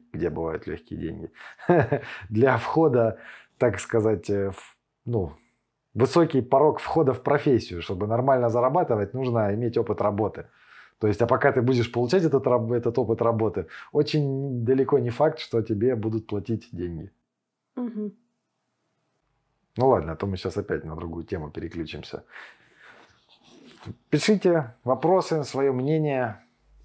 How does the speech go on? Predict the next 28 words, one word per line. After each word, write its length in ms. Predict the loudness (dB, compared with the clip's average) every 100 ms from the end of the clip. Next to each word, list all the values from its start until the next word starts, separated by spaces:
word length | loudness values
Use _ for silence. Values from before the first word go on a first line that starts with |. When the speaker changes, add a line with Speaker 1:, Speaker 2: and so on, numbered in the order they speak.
| -20 -20 -20
Speaker 1:
кто 420 | -2 2 4 2
как 360 | 2 -2 -2 -2
работает, 580 | -4 -2 -2 0 -2 -4
кто 480 | -8 -4 -4 -6
с 60 | -10
самозанятыми, 960 | -18 -6 -4 -2 -2 -2 -4 -6 -8 -10
кто-то 360 | -8 -6 -4
работает 540 | -4 0 -2 -2 -6 -6
или 160 | -8
нет. 220 | -8 -10 -14 _ _ _ _ _
Потому 160 | -10 -8
что 160 | -6
у 20 | -4
нас 240 | -4 -4
уже, 460 | -6 -4 -4 -6 -10 _ _ _ _ _ _ _ _ _ _ _ _ _ _ -20 _ _ _ _ _ _ _ _
у 60 | 0
нас 160 | 2 4
уже 180 | 2 2
не 100 | 2
будет 280 | 2 0
возможности, 640 | -2 -4 -4 -6 -8 -10 -10
наверное, 360 | -6 -6 -6
поработать 460 | -6 -4 -4 -6 -6
самозанятыми, 720 | -4 0 0 0 -2 -4 -2
только 300 | 0 0 -2
с 340 | -2 2 2
самозанятыми. 960 | 2 -4 -4 -4 -4 -6 -8 -12 -12 -6
<laughs> 160 | -6